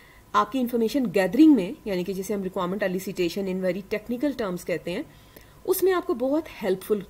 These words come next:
हो सकती हैं। अब ये हमने इनिशियल अपने lectures के start में हमने देखा था, जब हमने अपना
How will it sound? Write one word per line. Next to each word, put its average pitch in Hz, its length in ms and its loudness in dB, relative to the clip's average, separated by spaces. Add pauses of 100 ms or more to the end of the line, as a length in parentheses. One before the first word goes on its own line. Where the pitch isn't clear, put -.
हो 196 120 4
सकती 160 340 -6
हैं। 156 200 -10 (960)
अब 339 220 4 (260)
ये 226 180 0
हमने 254 420 0 (360)
इनिशियल 277 840 2
अपने 214 480 -2 (140)
lectures 202 440 -2
के 254 120 -4
start 196 380 -2
में 220 80 -2
हमने 180 180 -4
देखा 175 280 -4
था, 208 120 -4
जब 220 140 0
हमने 196 200 -4
अपना 196 300 -6